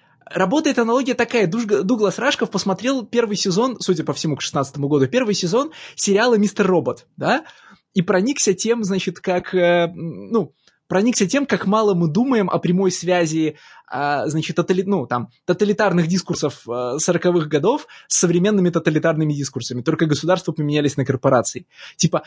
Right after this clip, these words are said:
мы мало говорим о том, что язык пропаганды — это язык Геббельса. Я согласен с этим фактом. Типа, там же есть...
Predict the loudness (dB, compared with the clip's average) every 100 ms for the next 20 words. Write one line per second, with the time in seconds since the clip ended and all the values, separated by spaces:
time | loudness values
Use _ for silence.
0 | -4 -2 0 0 0 0 0 0 0 0
1 | 0 0 0 -2 -2 -2 -2 -2 0 0
2 | 0 -2 -2 0 0 -2 -4 -4 0 0
3 | 0 -2 2 2 0 -4 -6 -6 -6 -4
4 | -6 -8 -18 -18 -20 -20 _ -6 2 4
5 | 4 0 -8 -14 -20 _ _ _ _ _
6 | _ _ _ _ _ _ _ -2 0 0
7 | -2 -4